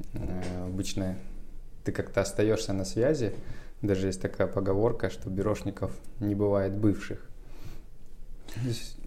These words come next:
все, кто в бюро работал, они все как бы бюрошники и есть. А, и, и я сам сейчас, то есть я не работаю в бюро, ну, в штате там как-то официально, но,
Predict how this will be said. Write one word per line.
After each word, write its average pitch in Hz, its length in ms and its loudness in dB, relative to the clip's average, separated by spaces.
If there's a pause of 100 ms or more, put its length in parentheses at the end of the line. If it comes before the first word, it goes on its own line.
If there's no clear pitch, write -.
(140)
все, - 180 -2
кто - 180 -2
в 104 60 0
бюро 107 220 2
работал, 107 420 4
они 98 220 4
все 101 260 2
как 101 140 -2
бы 98 220 2
бюрошники 98 680 0
и 101 60 0 (220)
есть. - 260 -2 (160)
А, 95 300 2 (440)
и, - 220 -6
и - 160 -4
я 101 200 2
сам 120 480 2 (360)
сейчас, - 680 0 (140)
то 107 60 -2
есть - 120 -2
я 107 140 6
не 104 120 6
работаю 104 440 4
в 123 340 6
бюро, 101 480 4 (120)
ну, 95 300 0
в - 60 -8
штате 104 420 0
там 95 200 -4
как-то - 340 -4
официально, 98 540 0
но, 101 220 -2